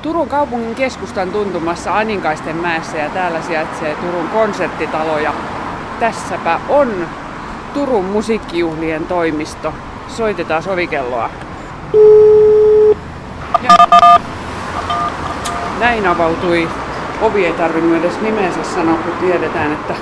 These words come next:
odotellaan. Valtava liikenteen melu jää tonne taakse. Muusikot pääsevät rauhassa täällä sitten keskittymään esityksiinsä. Täällä on kova kuhina päällä.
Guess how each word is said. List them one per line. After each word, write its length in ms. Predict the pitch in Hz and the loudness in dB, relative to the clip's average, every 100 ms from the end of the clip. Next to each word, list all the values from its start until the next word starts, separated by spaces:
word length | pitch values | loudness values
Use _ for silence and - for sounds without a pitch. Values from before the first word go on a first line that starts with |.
| - | -6
odotellaan. 520 | 196 190 175 156 143 156 - - - - - - - - - - - - - - - | -4 -2 -2 -6 -6 -8 -12 -14 -14 -12 -12 -12 -14 2 6 6 6 2 -4 -10 -4
Valtava 540 | 214 247 185 156 156 | 0 0 -2 -4 -4
liikenteen 520 | 175 196 190 151 160 156 | -2 -4 -6 -8 -6 -4
melu 280 | 165 165 | -4 -4
jää 200 | 160 165 | -4 -4
tonne 300 | 160 180 170 165 | -6 -6 -6 -4
taakse. 500 | - 180 151 - - - - - - - - - - - _ - - - _ _ | -4 -2 0 -2 -2 -8 -16 -20 -20 -20 -20 -20 -20 -20 _ -20 -20 -20 _ _
Muusikot 500 | 180 190 185 175 160 - | -8 -8 -8 -10 -12 -10
pääsevät 440 | 156 139 143 165 | -12 -12 -16 -14
rauhassa 440 | 180 175 135 - 160 | -8 -8 -8 -14 -16
täällä 320 | 165 151 151 | -12 -12 -12
sitten 280 | 160 - 175 | -14 -14 -12
keskittymään 720 | 175 - - - 160 151 147 - _ _ - | -12 -12 -18 -10 -10 -10 -18 -20 _ _ -16
esityksiinsä. 680 | 208 202 - 165 - - 165 175 - - - _ _ _ _ _ | -12 -10 -12 -12 -10 -10 -12 -16 -20 -20 -20 _ _ _ _ _
Täällä 240 | - 240 156 | -18 -16 -8
on 60 | |
kova 280 | 147 202 208 - | -6 -4 -4 -6
kuhina 340 | 214 202 160 | -6 -8 -8
päällä. 380 | 139 170 147 143 | -8 -10 -10 -14